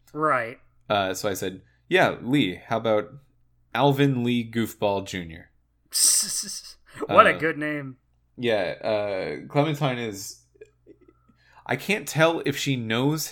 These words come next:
Speaker 2: his last name is something else and is just not saying it, or if she's completely replaced his last name <laughs> with the name Goofball.
Speaker 1: Goofball
Speaker 2: Because
Speaker 1: was their, it turned out Goofball was their last name.
Speaker 2: <laughs> Do you remember what their last name was?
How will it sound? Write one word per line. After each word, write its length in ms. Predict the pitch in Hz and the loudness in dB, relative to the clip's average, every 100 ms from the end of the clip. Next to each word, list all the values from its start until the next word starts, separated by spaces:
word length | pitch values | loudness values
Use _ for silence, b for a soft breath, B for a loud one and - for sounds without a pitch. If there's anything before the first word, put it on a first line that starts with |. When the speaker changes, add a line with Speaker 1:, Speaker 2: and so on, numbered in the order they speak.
| - | -8
Speaker 2:
his 160 | - 123 | -6 -2
last 320 | 123 131 127 | 0 0 0
name 260 | 131 127 - | -4 -4 -6
is 240 | 117 117 113 | -4 -4 -4
something 460 | - 127 117 113 | -4 -4 -4 -6
else 320 | 104 120 123 - | -4 -4 -6 -8
and 140 | 113 | -4
is 120 | 110 - | -4 -4
just 200 | 110 - | -8 -4
not 240 | 107 - | -4 -4
saying 380 | - 110 107 120 | -6 -6 -6 -6
it, 220 | 143 - b b b b 135 | -6 -8 b b b b 0
or 320 | 123 120 - | 2 2 0
if 180 | 120 110 | -4 -4
she's 300 | - 120 110 | -4 -4 -4
completely 580 | - 113 - 143 143 143 | -8 -12 -2 0 2 2
replaced 540 | 131 131 - 117 - | 0 -2 -4 -4 -4
his 160 | 110 - | -8 -2
last 260 | 107 104 | -2 -2
name 180 | 123 107 110 | -6 -8 -4
<laughs> 20 | |
with 200 | 143 143 | -4 -4
the 40 | |
name 300 | 123 110 104 | -8 -8 -10
Goofball. 520 | 92 98 - 85 78 - B B | -12 -14 -8 -6 -6 -8 B B
Speaker 1:
Goofball 220 | - 180 196 | -2 0 2
Speaker 2:
Because 360 | 123 185 - | 6 6 6
Speaker 1:
was 260 | 160 180 151 | 6 4 4
their, 160 | 160 147 160 | 0 0 -2
it 120 | 170 | -2
turned 260 | 214 170 165 | 0 2 4
out 240 | 165 147 | 4 4
Goofball 440 | 147 160 - 156 | -4 -4 0 0
was 280 | 135 151 151 | 0 -2 -2
their 160 | 135 123 | -6 -6
last 320 | 120 120 - | -6 -10 -10
name. 220 | 120 120 127 - 285 - B B | -10 -6 -6 -4 -8 -8 B B
Speaker 2:
<laughs> 200 | B - | B -6
Do 100 | 180 | 0
you 160 | 302 | 0
remember 460 | 233 214 214 214 233 | 0 -2 -2 -2 -2
what 140 | 220 | 0
their 120 | 214 | 4
last 220 | 202 196 196 | 4 2 0
name 180 | 180 | -2
was? 380 | 196 220 214 - | -2 -4 -6 -12